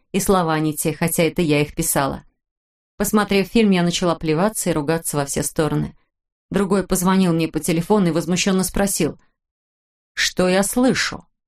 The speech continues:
"Да", бесстрашно подтвердила я. "Ты убил мой сценарий". "Ну и что?" удивился другой.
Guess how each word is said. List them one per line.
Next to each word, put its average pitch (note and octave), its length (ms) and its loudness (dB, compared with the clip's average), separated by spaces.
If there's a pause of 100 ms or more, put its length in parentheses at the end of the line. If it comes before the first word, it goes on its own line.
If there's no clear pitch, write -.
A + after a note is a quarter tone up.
(560)
"Да", A#3 340 2 (280)
бесстрашно F3+ 560 0
подтвердила D#3+ 580 0
я. D3 240 -2 (440)
"Ты A3 140 4
убил F#3 400 4
мой E3 160 2
сценарий". D#3+ 640 -2 (680)
"Ну D3+ 200 2
и C#3+ 60 0
что?" D3+ 500 0 (220)
удивился F#3+ 480 2
другой. E3+ 420 0